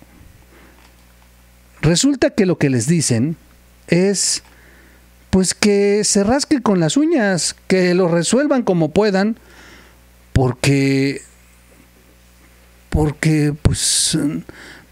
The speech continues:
no hay presupuesto. Miren, en las entrañas del metro, "Trabajamos con basura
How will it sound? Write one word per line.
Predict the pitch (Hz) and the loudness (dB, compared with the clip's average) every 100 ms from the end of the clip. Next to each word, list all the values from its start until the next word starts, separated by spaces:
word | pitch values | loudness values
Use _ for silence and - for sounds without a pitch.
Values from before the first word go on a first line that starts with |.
| - - | -20 -8
no | 185 160 156 202 | -2 2 2 2
hay | 262 | 2
presupuesto. | 214 151 135 113 - - - - - _ _ | 0 0 0 -2 -4 -12 -16 -20 -20 _ _
Miren, | 175 180 107 104 - - - - - _ _ _ _ _ _ _ _ _ _ _ _ - | 0 0 -2 -8 -12 -12 -14 -16 -20 _ _ _ _ _ _ _ _ _ _ _ _ 0
en | 185 | 2
las | 190 202 | 2 2
entrañas | 185 226 240 208 | 2 2 2 2
del | 170 | 2
metro, | 151 135 120 | 0 0 0
"Trabajamos | - 196 202 233 294 311 | 2 2 2 0 0 0
con | - 202 | 0 0
basura | 165 147 226 202 123 | 0 0 0 0 -2